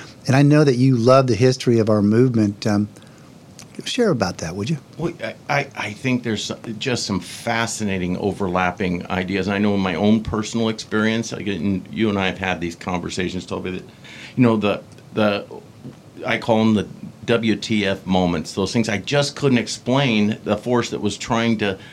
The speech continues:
Speaker 2: stop me from, uh, uh, accepting, uh, something other than a, a living hell. And it was, you know, to, to,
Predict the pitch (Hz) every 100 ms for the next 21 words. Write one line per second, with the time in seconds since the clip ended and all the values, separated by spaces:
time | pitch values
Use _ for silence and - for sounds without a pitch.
0 | - - - - - - 170 - 104 98
1 | 98 107 - - - - - - 123 110
2 | 107 117 - - 120 - 120 113 110 110
3 | - 135 123 - 117 113 107 104 104 104
4 | - - 107 - 131 123 123 113 113 107
5 | 98 107 101 98 - 104 98 92 - 107
6 | 104 113 110 104 113 139 87 - - -
7 | 120 123 127 - - - 143 107 107 104
8 | 113 - 127 120 123